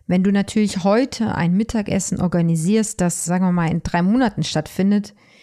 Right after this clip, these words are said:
ja, also ich mach das nicht, ich organisiere da nicht heute auch schon irgendwie das Restaurant, sondern das mache ich wirklich erst eine Woche vorher. So, jetzt hast du eine ungefähre Vorstellung von, für was benötigst du Definition of Ready?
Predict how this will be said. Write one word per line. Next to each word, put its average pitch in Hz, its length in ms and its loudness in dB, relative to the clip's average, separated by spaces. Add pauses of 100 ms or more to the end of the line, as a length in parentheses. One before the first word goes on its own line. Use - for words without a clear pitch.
(500)
ja, - 300 -8 (440)
also 170 260 0 (300)
ich 220 200 0
mach 185 160 0
das - 180 -6
nicht, 226 240 2
ich - 200 -4
organisiere 180 400 2
da 175 60 2
nicht 165 220 -2
heute 170 340 0
auch 160 80 -2
schon 151 320 -2 (460)
irgendwie 165 520 0
das 160 280 -2
Restaurant, 175 500 0
sondern 165 260 0
das 160 160 -6
mache 165 180 -2
ich - 120 -6
wirklich - 300 -4
erst - 200 -4
eine 147 140 -4
Woche - 240 -10
vorher. - 440 -10 (920)
So, - 160 -4
jetzt - 140 -8
hast 233 180 0
du 285 60 2
eine 240 120 2
ungefähre 240 580 0
Vorstellung 208 800 0
von, 185 360 0 (640)
für 180 260 -2
was 254 280 0
benötigst 208 600 0
du 180 40 2
Definition 160 600 -2
of - 160 -6
Ready? - 300 -6